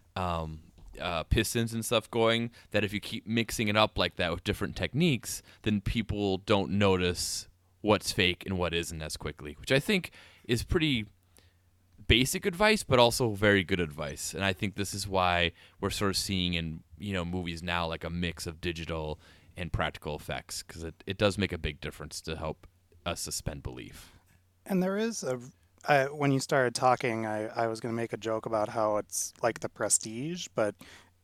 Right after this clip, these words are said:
Speaker 2: to a certain extent, if you're making these effects in movies, it is kinda like being a magician in that you have to make people, you know, have suspension of disbelief, and you have to have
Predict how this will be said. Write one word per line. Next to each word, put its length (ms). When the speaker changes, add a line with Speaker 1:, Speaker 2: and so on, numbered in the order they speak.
Speaker 2:
to 120
a 40
certain 340
extent, 460
if 120
you're 140
making 500
these 260
effects 520
in 120
movies, 480
it 160
is 140
kinda 240
like 220
being 180
a 60
magician 520
in 100
that 140
you 120
have 280
to 80
make 300
people, 540
you 100
know, 240
have 300
suspension 600
of 120
disbelief, 920
and 540
you 120
have 260
to 100
have 340